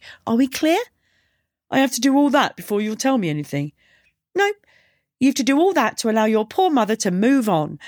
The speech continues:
safe in the knowledge she didn't raise the next Unabomber. Then I'll tell you a little of what I know." Brian ran his fingers through his hair.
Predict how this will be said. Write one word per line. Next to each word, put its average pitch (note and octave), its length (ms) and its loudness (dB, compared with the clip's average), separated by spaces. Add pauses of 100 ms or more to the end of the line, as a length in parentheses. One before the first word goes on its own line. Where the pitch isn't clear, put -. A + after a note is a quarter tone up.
(120)
safe - 360 -2
in D4 60 2
the C#4 80 2
knowledge A3 320 2
she - 160 -2
didn't D4 340 -2
raise A3+ 280 0
the G#3+ 80 -4
next G#3 320 -4
Unabomber. C#3 560 -2 (640)
Then E4 320 2 (320)
I'll G3+ 100 0
tell G#3+ 200 0
you G#3 180 2
a - 20 2
little C4+ 360 2
of A#3+ 120 0
what A3+ 260 0
I G3+ 100 2
know." D#3 360 0 (1300)
Brian E3+ 240 2
ran D#3+ 140 0
his D#3+ 140 -2
fingers D3+ 320 -2
through D3+ 140 0
his D3 120 0
hair. C#3+ 380 -2